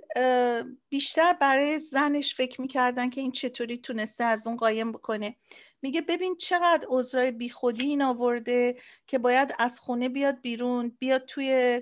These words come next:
گروه، بعد بازنشسته بوده، حالا اینا رو خود اعضا هی مطرح می‌کردن. این چجوری وقتی کار نمی‌کرده به زنش میگفته کجا دارم می‌رم،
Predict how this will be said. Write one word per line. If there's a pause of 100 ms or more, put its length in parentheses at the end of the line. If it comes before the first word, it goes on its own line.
گروه، (380)
بعد
بازنشسته
بوده،
حالا
اینا
رو
خود
اعضا
هی
مطرح
می‌کردن. (380)
این
چجوری
وقتی
کار
نمی‌کرده
به
زنش
میگفته
کجا
دارم
می‌رم،